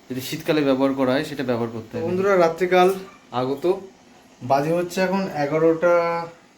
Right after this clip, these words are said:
সাড়ে এগারোটা দেখাচ্ছে, ওই এগারোটা কুড়ি ধরো। ওই ঘরে মেয়ে এখনো অবধি খেয়ে দিয়ে, মানে খাওয়া দাওয়া হয়ে গেছে। মেয়ে আর আমার ভাগ্নে দুজনে মিলে ওই ঘরে টিভি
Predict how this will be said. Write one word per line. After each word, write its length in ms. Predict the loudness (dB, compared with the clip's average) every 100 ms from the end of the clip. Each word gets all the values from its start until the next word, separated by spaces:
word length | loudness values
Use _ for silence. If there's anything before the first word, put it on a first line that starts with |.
| _ _ _ _ _ _ -16 -6
সাড়ে 160 | -2
এগারোটা 200 | 0 0
দেখাচ্ছে, 380 | 0 0 -2 -2
ওই 80 | 2
এগারোটা 360 | 2 2 0
কুড়ি 340 | -4 -4 -2 0
ধরো। 300 | 0 -2 -4 -10 -20 -20 -20 -8
ওই 140 | -2 0
ঘরে 220 | 2 0
মেয়ে 560 | 0 0 0 2 0 -4 -10 -6 -4
এখনো 280 | -2 -2
অবধি 260 | -4 -6 -12 -4
খেয়ে 220 | 0 0
দিয়ে, 140 | 0
মানে 240 | -4 -6 -8 -4
খাওয়া 220 | -2 2
দাওয়া 160 | 2
হয়ে 180 | 4 4
গেছে। 300 | 2 0 -6 -12 -20 -20 -20 _ _ _ _
মেয়ে 400 | -4 0 2 2
আর 360 | 2 2 0 -6 -8
আমার 340 | -4 -2 -2 -4 -8 -18 -18 -8
ভাগ্নে 500 | -6 -4 0 0 0 -6 -20 -20 -20 -12 -4
দুজনে 340 | -2 0 -2
মিলে 180 | 2 4
ওই 80 | 4
ঘরে 160 | 2
টিভি 600 | 0 -4 -6 -4 -2 -2